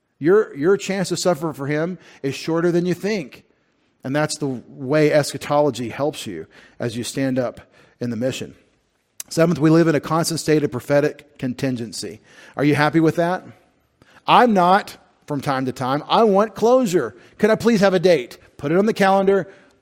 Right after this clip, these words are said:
I'll backwards plan. I'll sequence my week or however long I get, and I'll know it's coming.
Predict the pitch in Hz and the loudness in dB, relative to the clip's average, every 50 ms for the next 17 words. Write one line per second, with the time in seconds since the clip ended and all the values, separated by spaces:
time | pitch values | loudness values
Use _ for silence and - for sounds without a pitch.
0 | _ - 107 123 139 156 170 165 131 165 165 175 170 - 170 180 175 147 - - | _ -4 0 2 4 4 4 4 4 4 4 4 4 0 2 0 0 0 -2 -10
1 | - - 170 180 175 151 135 127 127 131 127 120 - - - - 170 175 170 - | -6 -2 0 2 2 2 0 0 -2 -4 -4 -6 -8 -12 -10 -4 -4 -4 -2 -2
2 | 180 180 151 123 147 160 160 156 139 135 143 151 160 156 - 143 131 120 135 143 | -4 -4 -4 -6 -4 -2 0 0 0 2 2 2 2 2 2 -2 -2 0 2 2
3 | 156 160 175 165 160 160 160 160 156 143 127 147 156 170 170 - - - - - | 2 2 2 0 2 0 0 0 -2 0 2 2 2 2 2 -2 -14 -18 -8 -4
4 | 151 165 175 190 196 190 175 175 196 208 196 - - - 226 254 269 262 190 117 | 0 2 4 4 4 4 4 6 6 4 4 2 -2 -2 0 2 2 2 2 0
5 | 95 | -6